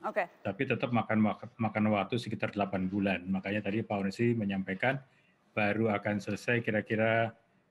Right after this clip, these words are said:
Speaker 2: Q dua dua ribu dua dua dan diharapkan mendapatkan,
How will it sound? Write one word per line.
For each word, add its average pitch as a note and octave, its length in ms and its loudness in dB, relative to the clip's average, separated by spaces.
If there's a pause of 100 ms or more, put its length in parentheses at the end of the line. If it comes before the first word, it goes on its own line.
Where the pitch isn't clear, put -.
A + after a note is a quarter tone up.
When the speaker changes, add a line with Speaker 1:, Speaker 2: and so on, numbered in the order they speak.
(120)
Speaker 2:
Q A#2+ 240 4
dua A2 480 4
dua G#2 240 2
ribu G2+ 240 2
dua G2+ 160 2
dua G#2+ 480 2
dan G2 400 2
diharapkan G2+ 480 0
mendapatkan, F#2+ 800 -2